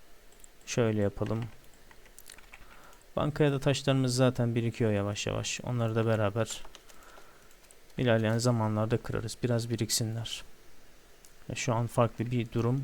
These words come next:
söz konusu değil. Birazdan C Z'ye geçelim. P K atarsak, e, kutuları kırarız beraber.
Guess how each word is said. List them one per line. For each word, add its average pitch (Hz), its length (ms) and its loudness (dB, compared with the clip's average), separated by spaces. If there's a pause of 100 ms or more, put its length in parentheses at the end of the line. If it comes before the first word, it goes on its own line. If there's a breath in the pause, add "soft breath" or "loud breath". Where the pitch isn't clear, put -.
söz - 280 -2
konusu 113 340 -2
değil. 123 240 0 (680 loud breath)
Birazdan 151 300 4
C 139 180 6
Z'ye 135 180 6
geçelim. 110 440 2
P 127 160 2
K 131 100 2
atarsak, 123 560 0 (600 loud breath)
e, - 340 -4
kutuları 123 420 2
kırarız 98 340 -2
beraber. 107 520 0